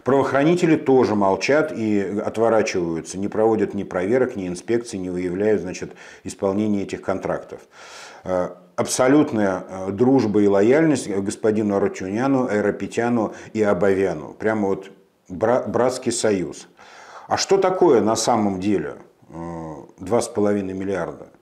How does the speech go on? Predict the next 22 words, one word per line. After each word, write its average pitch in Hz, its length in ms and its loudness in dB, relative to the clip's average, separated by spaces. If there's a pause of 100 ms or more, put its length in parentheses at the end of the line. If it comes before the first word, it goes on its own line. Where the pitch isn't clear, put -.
(440)
Два 120 180 0
с 131 60 -8
половиной 127 260 4
миллиарда — 151 380 6
это, 104 120 0
например, 113 340 2
три 131 220 2
большие 120 460 2
школы 82 520 -4 (360)
с - 140 -14
нуля. 101 400 -2 (720)
Это 117 220 2
пять 139 340 2
детских 123 360 0
садов. 95 440 -2 (600)
Это 127 220 2
полное 139 560 4
решение 117 540 2
проблем 107 520 2
всех 123 400 -2
обманутых 107 560 0
дольщиков, 127 540 0